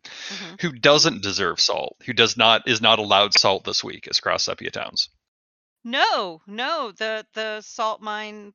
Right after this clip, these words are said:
Speaker 1: uh, the deed has transferred to Zakara. Um,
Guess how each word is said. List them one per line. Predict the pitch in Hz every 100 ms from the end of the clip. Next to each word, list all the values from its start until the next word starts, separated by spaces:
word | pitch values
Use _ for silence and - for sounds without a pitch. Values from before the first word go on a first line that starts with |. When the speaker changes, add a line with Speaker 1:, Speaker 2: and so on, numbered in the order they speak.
| _
Speaker 1:
uh, | 208 196 196
the | 185
deed | 180 202 214
has | 220 202
transferred | 214 202 - 214
to | 214
Zakara. | 185 - 220 208 170 - - - _ -
Um, | 220 214 220 220